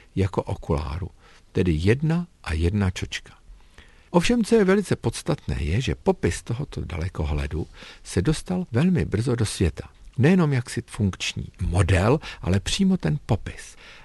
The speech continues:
Tento popis se dostal v roce šestnáct set devět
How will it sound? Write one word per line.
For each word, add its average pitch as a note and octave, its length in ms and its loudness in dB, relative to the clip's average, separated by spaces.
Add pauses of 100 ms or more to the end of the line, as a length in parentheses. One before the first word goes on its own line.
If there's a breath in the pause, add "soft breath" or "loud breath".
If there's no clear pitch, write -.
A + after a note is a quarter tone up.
(200 loud breath)
Tento F3+ 280 2
popis - 340 -4
se - 140 -2
dostal C#3 340 -2
v D3+ 40 -4
roce B2 220 -4
šestnáct - 420 -4
set A2 80 -4
devět F2+ 300 0